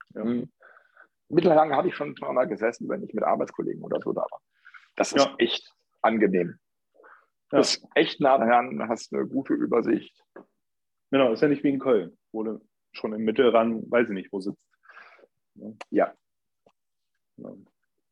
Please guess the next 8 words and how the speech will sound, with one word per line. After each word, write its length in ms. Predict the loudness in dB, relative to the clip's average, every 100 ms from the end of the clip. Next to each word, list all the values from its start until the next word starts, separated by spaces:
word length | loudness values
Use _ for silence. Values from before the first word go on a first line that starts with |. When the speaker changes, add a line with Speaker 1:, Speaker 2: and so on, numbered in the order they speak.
| _ _ _ _ _ _ _ _ _ _ _ -18 _ _ _ _ _ _ _ _ _ _ _ -2
Speaker 2:
Äh, 60 |
haben 840 | 4 4 6 4 2 -2 -4 -2 0
wir 80 | 0
sonst 180 | 0
noch 140 | -2 -2
was? 200 | -2 0
Ja, 360 | 2 2 2 -8 -6
äh, 260 | -4 -4